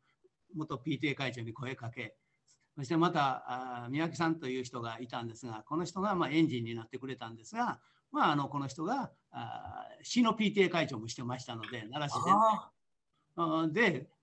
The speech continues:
Speaker 1: えー、この人も、あ、校区の人でしたから、呼び込んで立ち上げないか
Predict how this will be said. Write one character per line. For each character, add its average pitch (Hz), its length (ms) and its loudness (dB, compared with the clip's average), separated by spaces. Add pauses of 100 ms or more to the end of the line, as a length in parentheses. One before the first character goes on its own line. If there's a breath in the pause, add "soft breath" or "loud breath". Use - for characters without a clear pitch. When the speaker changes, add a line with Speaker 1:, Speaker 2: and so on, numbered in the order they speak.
Speaker 1:
え 143 200 -6
ー、 - 40 -10
こ 185 100 0
の 175 100 6
人 170 160 2
も、 - 320 4
あ、 120 480 -8 (260)
校 170 180 2
区 127 80 -6
の 113 80 -4
人 117 180 -6
で 107 100 -12
し - 60 -12
た 113 120 -14
か 117 120 -14 (220)
ら、 127 80 -4
呼 143 80 0
び 156 100 2
込 139 160 -2
ん 107 60 -8
で 120 220 -6 (340)
立 139 140 -4
ち 139 100 -6
上 120 80 -4
げ 120 80 -4
な 117 140 -4
い 120 40 -10
か 359 320 0